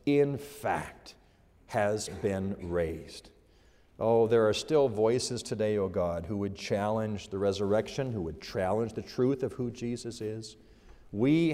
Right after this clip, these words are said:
have your infallible word, an absolutely true record of who Jesus Christ was and what he came to do, what he accomplished,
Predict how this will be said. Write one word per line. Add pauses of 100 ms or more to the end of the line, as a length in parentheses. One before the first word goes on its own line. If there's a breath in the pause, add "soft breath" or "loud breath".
have
your
infallible
word,
an (120)
absolutely
true
record (320 loud breath)
of
who
Jesus
Christ
was
and
what
he
came
to
do,
what
he
accomplished,